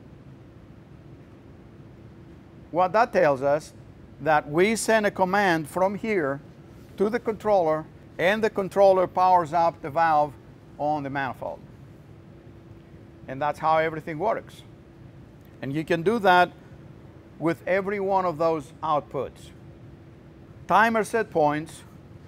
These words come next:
is the next item that is on the, on the list here.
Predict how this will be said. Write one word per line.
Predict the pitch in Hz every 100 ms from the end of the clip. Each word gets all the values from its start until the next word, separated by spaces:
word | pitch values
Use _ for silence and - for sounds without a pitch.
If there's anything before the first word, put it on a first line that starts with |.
| - -
is | 156 135
the | 160
next | 185 180 - - -
item | 151 175 175 165 160
that | 160 160 -
is | 151 147 139 -
on | 147 143
the, | 135 139 131 123 - - - -
on | 139 139
the | 131
list | 170 185 - - -
here. | - 151 139 147